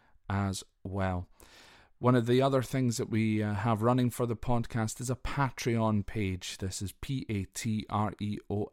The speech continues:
N. So patreon dot com forward slash Scott History Pod. This allows you, if you want to, to, uh, subscribe to the podcast for between one pound and three pounds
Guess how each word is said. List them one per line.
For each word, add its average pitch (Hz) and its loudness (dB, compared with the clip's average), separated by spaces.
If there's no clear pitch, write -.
N. 101 0
So - -6
patreon 117 0
dot 120 0
com 113 4
forward 98 0
slash 95 -4
Scott - -4
History 98 -6
Pod. 92 -2
This 131 2
allows 135 4
you, 135 2
if 123 -2
you 110 2
want 123 2
to, 98 -2
to, 107 0
uh, 101 0
subscribe 120 0
to 120 -2
the 113 -2
podcast 117 -2
for - -4
between 101 -2
one 123 2
pound 123 -2
and 95 -2
three 123 -2
pounds 110 0